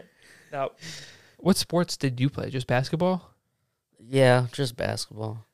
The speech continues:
Speaker 1: Just basketball? Now, do you remember when, like, you first got interested in basketball? Was it, like, really young, or did it take
Speaker 2: Yep.
Speaker 1: just
Speaker 2: Really young.
Speaker 1: really young? Like,
Speaker 2: Yeah.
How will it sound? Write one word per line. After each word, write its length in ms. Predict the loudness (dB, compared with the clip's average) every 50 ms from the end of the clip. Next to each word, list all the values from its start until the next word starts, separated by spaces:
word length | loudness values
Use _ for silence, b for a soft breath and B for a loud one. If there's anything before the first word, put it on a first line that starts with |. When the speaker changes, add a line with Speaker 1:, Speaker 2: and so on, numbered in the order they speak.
| _
Speaker 1:
Just 140 | -10 -6 -2
basketball? 480 | 0 0 0 0 0 0 0 0 0 b b b b b b
Now, 240 | -2 0 0 0 -2 _ _ _ _ _ _ _ _
do 80 | 0 2
you 40 | 2
remember 140 | 4 4 2
when, 100 | 2 2
like, 240 | 2 0 0 -2 -6
you 60 | -12
first 340 | -8 -4 -2 0 0 0 0
got 200 | 0 0 0 0 -4 -8
interested 540 | -6 -2 -2 0 0 0 0 -2 -2 -2 -2
in 80 | 0
basketball? 720 | 0 0 0 0 -2 -2 -4 -2 0 2 2 2 2 -2 -4 _ -12
Was 100 | -6 -2
it, 60 | -2
like, 120 | -2 -2 0
really 260 | 2 2 4 4 4
young, 340 | 2 2 0 0 0 0 -2
or 60 | -2
did 120 | -4 -4 -4
it 160 | -6 -8 -10 -12 -6
take 60 | 0 2
Speaker 2:
Yep. 180 | 4 4 2 0 -4 -12 _ _ _ _ _ _ _ _ _ -20
Speaker 1:
just 160 | -20 -18 -10
Speaker 2:
Really 360 | -4 0 2 2 2 2 0
young. 360 | -2 -4 -4 -4 -4 -6 -6 -4
Speaker 1:
really 300 | -2 0 0 0 -2 -4
young? 240 | -6 -6 -8 -8 -10 -12 _ _ _ -6
Like, 120 | -4 -2
Speaker 2:
Yeah. 160 | 0 0 -2